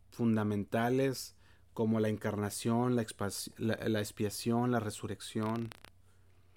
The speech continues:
Él le decía, "Si negocias estos puntos fundamentales, estás negociando el mismo cristianismo". Y hay una guerra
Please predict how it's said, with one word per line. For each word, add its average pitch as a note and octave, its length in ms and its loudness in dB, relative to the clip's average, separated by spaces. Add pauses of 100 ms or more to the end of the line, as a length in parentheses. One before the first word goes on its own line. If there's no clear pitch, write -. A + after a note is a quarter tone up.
(100)
Él A#2+ 120 4
le C3 80 6
decía, B2 200 4
"Si B2 180 2
negocias A#2+ 680 4
estos C3+ 320 0
puntos B2 680 0 (520)
fundamentales, A#2 1080 4 (160)
estás - 240 -4
negociando C3 440 2
el B2+ 40 4
mismo A#2+ 300 2
cristianismo". G2+ 840 -4 (3500)
Y - 80 -6
hay G#2 100 0
una C#3+ 200 2
guerra A2+ 580 2